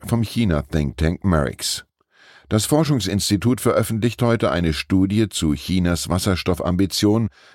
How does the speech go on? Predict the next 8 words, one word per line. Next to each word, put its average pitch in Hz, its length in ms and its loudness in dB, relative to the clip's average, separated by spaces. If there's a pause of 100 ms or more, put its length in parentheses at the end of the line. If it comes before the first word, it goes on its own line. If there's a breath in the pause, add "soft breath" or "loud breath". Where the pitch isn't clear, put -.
(120)
die 98 80 2
unserer 110 360 2
Peking-Korrespondentin 123 1300 0
Sabine 101 500 0
Gusbett 95 560 0
exklusiv 82 920 -2
vorab - 460 -2
vorliegt. - 640 -2